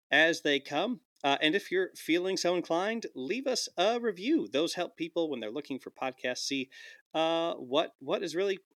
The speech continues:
uh, worth their time. And so we've, we've, we're very thankful for the reviews we've gotten so far. Uh, we are active on Twitter at Call of Discovery. You can always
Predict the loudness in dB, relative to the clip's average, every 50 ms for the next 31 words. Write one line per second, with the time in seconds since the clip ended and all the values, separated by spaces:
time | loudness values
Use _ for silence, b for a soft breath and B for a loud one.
0 | -6 -2 -2 -2 -2 -2 -4 -4 -4 -4 -2 -2 -4 -2 -2 -4 -2 -2 -2 -2
1 | -4 -4 -8 -8 -6 -4 -4 -2 -2 -2 -4 -6 -8 -10 -8 -6 -6 -6 -6 -6
2 | -8 -4 0 0 2 2 0 -2 -4 -6 -8 -14 -16 -12 -12 -12 -12 -10 -8 -6
3 | -6 -6 -6 -6 -10 -14 _ _ _ _ _ _ _ -8 -4 0 0 0 0 -2
4 | -6 -6 -6 -6 -6 -6 -6 -6 -4 -4 -2 -4 -6 b b b b b b b
5 | b b -2 -2 0 2 4 4 4 4 4 2 2 4 4 4 2 2 2 -2
6 | -4 -2 0 0 -2 -2 -2 -2 0 0 0 0 0 2 2 2 2 2 0 -2
7 | 0 0 0 -2 -4 -6 -2 -2 -2 -2 -2 -4 -8 -8 -6 -6 -4 -4 -2 -4
8 | -6 -8